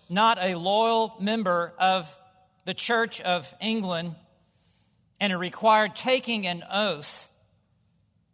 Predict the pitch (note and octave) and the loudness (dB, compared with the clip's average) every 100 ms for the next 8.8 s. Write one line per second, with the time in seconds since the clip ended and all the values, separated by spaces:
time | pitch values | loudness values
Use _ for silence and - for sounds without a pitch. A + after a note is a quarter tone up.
0 | _ _ _ D3+ F3 F3 F#3+ F#3+ F3 G3+ | _ _ _ -4 -2 -4 -4 -2 0 0
1 | G3+ - G#3 G3+ F#3 - F3+ F#3 E3+ D3+ | 0 -4 -2 2 0 0 0 2 0 -4
2 | C#3 - - _ _ _ _ _ _ _ | -8 -10 -12 _ _ _ _ _ _ _
3 | _ _ _ C#3 D#3+ C#3+ - - F#3+ D#3+ | _ _ _ -12 -8 -8 -10 -10 -6 -6
4 | D3 C3+ - _ _ - D3 D3 D#3 C#3+ | -8 -12 -16 _ _ -12 -10 -8 -8 -8
5 | A#2 G#2+ - _ _ _ _ _ _ _ | -10 -14 -18 _ _ _ _ _ _ _
6 | _ _ _ _ _ _ _ _ _ _ | _ _ _ _ _ _ _ _ _ _
7 | _ _ _ _ _ _ - F#3 E3+ C#3 | _ _ _ _ _ _ -2 0 2 -2
8 | C#3+ E3+ - G3+ D#3 D#3+ F3+ G3 | -6 -8 -6 -6 -2 0 0 0